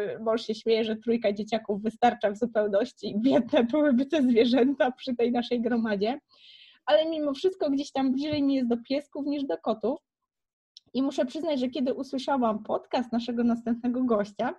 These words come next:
dzisiejszego gościa, to jakoś poczułam taką mega pozytywną energię i takie podejście do tego czworonoga jak do członka rodziny, które jest mi bardzo, bardzo bliskie. Bliskie gdzieś tam ze wspomnień u dziadka,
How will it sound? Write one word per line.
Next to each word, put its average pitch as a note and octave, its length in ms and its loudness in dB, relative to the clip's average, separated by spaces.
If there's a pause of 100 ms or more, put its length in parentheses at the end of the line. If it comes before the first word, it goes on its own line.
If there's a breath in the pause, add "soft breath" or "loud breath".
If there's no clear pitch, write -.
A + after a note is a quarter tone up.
(120)
dzisiejszego A#3+ 600 2
gościa, G#3+ 480 -4 (640 soft breath)
to F4+ 80 2
jakoś F4+ 260 2
poczułam D4+ 460 0
taką D4+ 220 -4
mega C#4 440 0
pozytywną A#3+ 640 -2
energię A#3+ 540 -2
i A#3+ 140 -8
takie A#3+ 460 -4 (200)
podejście C4+ 460 -4
do B3+ 120 -2
tego B3+ 200 -2
czworonoga B3+ 600 0
jak A#3+ 220 0
do A#3+ 80 2
członka C4+ 400 -2
rodziny, A3 400 0
które B3+ 260 -6
jest C#4 140 -6
mi C4 140 0
bardzo, A#3 400 0
bardzo G3+ 320 -4
bliskie. G#3 640 -4
Bliskie C4+ 460 -6
gdzieś A#3+ 220 -4
tam A3 260 0
ze G#3+ 120 -2
wspomnień G3 500 -4
u D4 80 -6
dziadka, A#3 580 -4